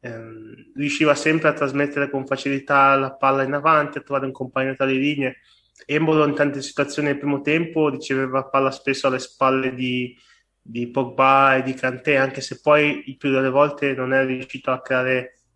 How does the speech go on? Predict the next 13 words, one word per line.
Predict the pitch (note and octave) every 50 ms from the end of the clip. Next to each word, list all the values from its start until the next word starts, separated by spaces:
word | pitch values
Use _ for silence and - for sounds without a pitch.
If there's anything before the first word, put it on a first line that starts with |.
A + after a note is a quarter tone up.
| _ _ B2
grosse, | A#2+ B2+ C3 C3 C3 - - - C3 C3 B2+ B2+ B2+ B2+
grosse | B2 C3+ B2+ - - C#3
occasioni. | - - D3 C3+ B2+ C3 C3+ C3 C3 B2+ B2 B2 B2 - _ _ _ _ _ _ _ _ _ _ _ _ _ _ _ _ _ _ _ _ _ _ _ -
Poi | F#3+ F#3
la | F3
Svizzera | D3+ C3+ F3 G3+ G3 - F#3+ D#3
è | C#3+
passata | - D3 C#3 D#3 C#3+ D3+
in | C#3+ C#3+
vantaggio | C#3 C3+ C#3 D3 C#3 C#3 C#3
meritatamente, | C3 C3 C3 C3 C3 C#3 C3 - C3 C3 C3 C#3 C3+ -
secondo | - - - - B2 A#2+ A#2
me, | A2+ A2+ A#2+ C3 D3+ - - -